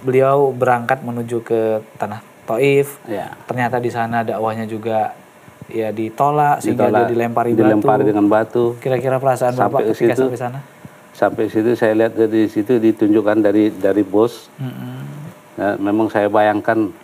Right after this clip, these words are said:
Speaker 2: begitulah perjuangan Nabi untuk memperjuangkan Islam ini,
Speaker 1: Mm-mm.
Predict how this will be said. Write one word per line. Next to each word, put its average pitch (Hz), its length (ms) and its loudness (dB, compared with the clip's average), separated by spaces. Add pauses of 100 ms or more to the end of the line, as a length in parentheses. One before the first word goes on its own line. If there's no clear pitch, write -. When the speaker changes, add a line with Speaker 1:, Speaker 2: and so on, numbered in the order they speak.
(280)
Speaker 2:
begitulah 107 500 0
perjuangan 104 540 0
Nabi 101 340 2
untuk 98 460 -2 (480)
memperjuangkan 98 800 -2
Islam 98 360 -2
ini, 98 220 -2
Speaker 1:
Mm-mm. 117 300 -14